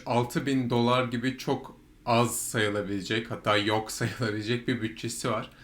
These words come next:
Mesela mekanlar genelde arkadaşlarının veya ailesinin, e, evleriymiş veya çekimlerde ekstra ışıklandırılma kullanılmamış gibi ilginç detaylar var filmde.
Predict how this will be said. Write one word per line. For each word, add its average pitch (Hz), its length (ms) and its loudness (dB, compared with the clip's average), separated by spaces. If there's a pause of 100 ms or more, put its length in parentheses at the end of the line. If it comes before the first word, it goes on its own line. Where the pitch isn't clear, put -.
(540)
Mesela 127 220 2
mekanlar 123 600 2
genelde 127 880 2
arkadaşlarının 123 920 0
veya 131 220 2
ailesinin, 117 1000 2
e, 98 80 -6 (580)
evleriymiş 98 960 -2 (140)
veya 107 500 4
çekimlerde 120 720 2
ekstra 117 440 0
ışıklandırılma 117 760 0
kullanılmamış 117 800 0
gibi 127 340 0 (680)
ilginç 123 380 2
detaylar 120 500 6
var 92 280 -4 (160)
filmde. 98 420 -2